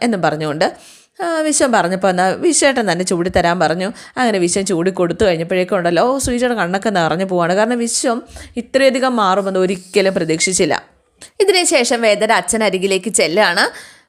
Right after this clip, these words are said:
ആ, നമ്മുടെ വേദയുടെ അമ്മ. എന്നിട്ട്, ആ, പറഞ്ഞു, "അതെ, ഒന്ന് ഞാൻ പറയുമ്പോൾ സങ്കടം തോന്നരുത്. ഒരു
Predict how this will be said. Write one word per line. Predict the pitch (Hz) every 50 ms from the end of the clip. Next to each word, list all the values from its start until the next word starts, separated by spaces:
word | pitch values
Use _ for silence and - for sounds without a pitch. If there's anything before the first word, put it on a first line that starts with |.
| _ -
ആ, | 285 285 285 277 277 277 277 269
നമ്മുടെ | 254 262 277 262 247 233
വേദയുടെ | 226 214 202 196 190 202 196 190
അമ്മ. | 175 156 170 180 175 175 - - _ _ -
എന്നിട്ട്, | 370 349 339 330 254 254 247 302 - - - _ _ _ _ _ _ _ _ -
ആ, | 349 339 320 302 302
പറഞ്ഞു, | 302 269 233 226 233 233 220 -
"അതെ, | - 185 190 196 180 - - -
ഒന്ന് | 269 311 302 302 294 294 302
ഞാൻ | 294 285 285 277
പറയുമ്പോൾ | 285 220 196 202 196 208
സങ്കടം | 202 190 180 180 180 180 190 208
തോന്നരുത്. | 202 196 170 175 185 180 170 170
ഒരു | 165 - 120 262 311